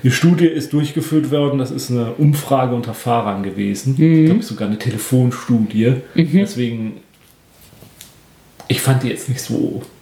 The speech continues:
Speaker 2: Mhm.
Speaker 1: überzeugend
Speaker 2: Mhm.
Speaker 1: spannend. Festgestellt haben sie halt, ein großer Prozentsatz der Fahrer in Spanien flucht beim Fahren und
Speaker 2: Mhm.
Speaker 1: schimpft.
Speaker 2: Mhm.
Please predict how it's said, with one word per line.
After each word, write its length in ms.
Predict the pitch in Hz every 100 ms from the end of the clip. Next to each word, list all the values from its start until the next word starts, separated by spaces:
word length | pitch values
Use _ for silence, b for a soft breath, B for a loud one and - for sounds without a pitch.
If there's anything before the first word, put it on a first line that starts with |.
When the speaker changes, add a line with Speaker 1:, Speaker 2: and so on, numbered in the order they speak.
| _ _
Speaker 2:
Mhm. 80 | - 175
Speaker 1:
überzeugend 480 | 180 180 170 - 110 175
Speaker 2:
Mhm. 60 |
Speaker 1:
spannend. 420 | 180 190 190 156 - B B B B - - - 131 135 151
Festgestellt 640 | - 156 - 143 151 139
haben 160 | 139 127
sie 60 | 135
halt, 140 | 135
ein 80 | 135
großer 360 | - 175 214 160
Prozentsatz 720 | - 135 143 143 147 143 -
der 120 | 127
Fahrer 520 | - 120 117 147 135
in 100 | 120
Spanien 680 | - 113 110 120 156 214 226 -
flucht 400 | - 156 - -
beim 160 | 170
Fahren 400 | - 170 180 254
und 100 | 247
Speaker 2:
Mhm. 60 | 180
Speaker 1:
schimpft. 540 | 170 160 185 214 - -
Speaker 2:
Mhm. 320 | 165 160